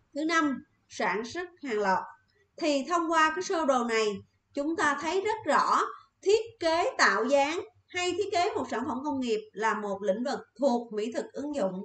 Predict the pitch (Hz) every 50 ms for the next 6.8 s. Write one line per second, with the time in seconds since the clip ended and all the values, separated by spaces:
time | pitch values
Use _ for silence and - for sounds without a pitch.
0 | - _ - 320 359 381 - - - - 277 233 220 196 - 180 196 196 190 185
1 | 208 220 233 220 214 - _ - 285 - 285 254 226 - - - - _ _ _
2 | _ _ _ _ _ _ _ _ _ _ _ _ _ _ _ _ _ _ _ _
3 | _ _ _ _ 640 _ _ _ _ _ _ _ _ _ _ _ _ _ _ _
4 | _ _ _ _ _ _ _ _ _ _ - - 233 285 285 277 254 214 185 180
5 | 190 202 - - - - 240 247 254 254 240 240 226 214 196 - - 202 185 185
6 | 208 240 269 302 302 311 302 302 277 254 285 302 185 185 214